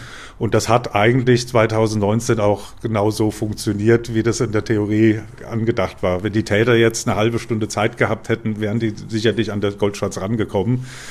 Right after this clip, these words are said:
So hat eigentlich alles funktioniert, aber es war klar, nach dem Einbruchsversuch, als die Polizei uns wieder beraten hat, äh, mir ist der Satz noch in Erinnerung, „Herr Reuter, wir müssen da sicherheitstechnisch noch eine deutliche Schippe drauflegen.“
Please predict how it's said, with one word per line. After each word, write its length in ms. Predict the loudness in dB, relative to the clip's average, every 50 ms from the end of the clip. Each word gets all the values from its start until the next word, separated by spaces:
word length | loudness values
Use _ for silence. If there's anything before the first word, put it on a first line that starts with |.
| -14 -14 -16 -16 -16 -18 -20 -16 -2
So 380 | 2 4 6 6 6 6 4 2
hat 200 | -2 -2 -2 -2
eigentlich 300 | -4 -2 -2 -2 -2 -2
alles 220 | 0 2 2 2 0
funktioniert, 500 | -2 -6 -2 -2 -2 2 4 4 4 4
aber 140 | 2 0
es 120 | 0 0 2
war 120 | 2 2
klar, 420 | 2 2 2 4 4 6 6 6 4
nach 240 | 4 2 2 2
dem 180 | 2 0 0 0
Einbruchsversuch, 960 | 0 -2 -2 0 0 0 0 2 0 0 0 2 2 2 2 2 0 -2 -6 -14 -18 -18 -18 -18 -18 -20 -20 -20 -20 -20 -20 -16 -12
als 180 | -12 -10 -10
die 60 | -10 -10
Polizei 560 | -6 -4 -2 0 0 0 0 0 2 2 2
uns 180 | 0 0 0
wieder 180 | 2 4 4 4
beraten 520 | 4 2 2 2 2 2 2 0 0 0
hat, 280 | 0 0 -2 -4 -8 -10
äh, 340 | -8 -6 -6 -4 -4 -6 -6 -6
mir 120 | -6 -6
ist 120 | -6 -4 -4
der 80 | -6
Satz 260 | -4 -4 -6 -6 -4 -2
noch 100 | -2 -2
in 80 | 0
Erinnerung, 800 | 0 0 2 2 2 2 0 0 -2 -4 -6 -8 -10 -10 -10 -6 -4
„Herr 140 | -4 0
Reuter, 420 | 2 2 2 4 4 4 2 2 2 -2 -12 -18 -18 -18 -18 -18 -18 -18 -8
wir 160 | -4 -4 -2
müssen 240 | -2 -2 -2 -2 0
da 140 | 0 0 0
sicherheitstechnisch 760 | 0 -4 -2 -2 -2 -2 -2 -2 -2 -2 -2 -2 -4 -4 -2
noch 120 | -2 -2 -2
eine 140 | -2 -2
deutliche 400 | 0 0 0 0 -2 -4 -6 -6
Schippe 260 | -4 -4 -4 -4 -4 -6
drauflegen.“ 680 | -4 -4 -4 -4 -4 -4 -4 -4 -4 -4 -6 -8 -10